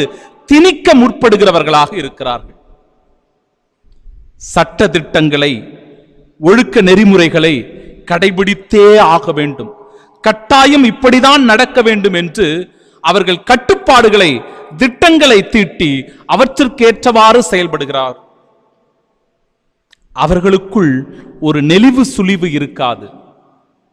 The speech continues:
அவர்களிடத்தில் இரக்கமோ, கருணையோ, அன்பையோ எதிர்பார்க்க முடியாது.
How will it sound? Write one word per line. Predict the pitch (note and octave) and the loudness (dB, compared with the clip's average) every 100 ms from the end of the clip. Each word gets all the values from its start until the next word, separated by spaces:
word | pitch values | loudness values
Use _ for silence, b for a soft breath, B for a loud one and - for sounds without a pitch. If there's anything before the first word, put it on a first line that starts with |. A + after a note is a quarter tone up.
| _ _ - _ _ _ - - - - - | _ _ -20 _ _ _ -20 -20 -20 -20 -10
அவர்களிடத்தில் | - G#3+ C4 C4 B3+ C4 C4 E3+ A#2 B B | -2 0 2 2 0 0 -4 -4 -6 B B
இரக்கமோ, | G3 B3 - A3+ F3+ G3 C4 | 2 2 2 0 2 2 2
கருணையோ, | C4 A3+ A#3 G#3+ G3 C4+ C4 | 2 2 2 2 4 4 4
அன்பையோ | A3 A#3 A#3 G#3 A#3+ C#4 | 2 2 2 4 4 2
எதிர்பார்க்க | A3 F4 - D4+ C4+ A#3+ | 2 0 2 0 0 -2
முடியாது. | G3+ E3+ D#3+ C3+ G#2+ | -4 -4 -2 -2 -4